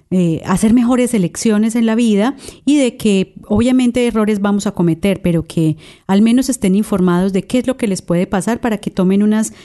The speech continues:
decisiones adecuadas. Bueno, entonces ya una vez que hemos conocido todos estos tipos de, de ciberacoso, Rubiel, entonces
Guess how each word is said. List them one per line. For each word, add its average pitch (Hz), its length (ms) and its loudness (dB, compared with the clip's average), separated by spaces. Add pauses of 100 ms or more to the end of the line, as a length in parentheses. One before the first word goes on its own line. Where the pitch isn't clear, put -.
(160)
decisiones 190 640 0
adecuadas. 160 680 -6 (300)
Bueno, 240 260 2
entonces 285 440 0
ya 247 340 -2 (260)
una 226 220 2
vez 247 220 -2
que 247 120 -2
hemos 233 220 0
conocido 196 520 0
todos 220 680 -4
estos 208 360 -4
tipos 214 400 -2
de, 156 320 -2 (460)
de 190 160 -2
ciberacoso, 202 800 0
Rubiel, 196 420 0
entonces 196 640 -2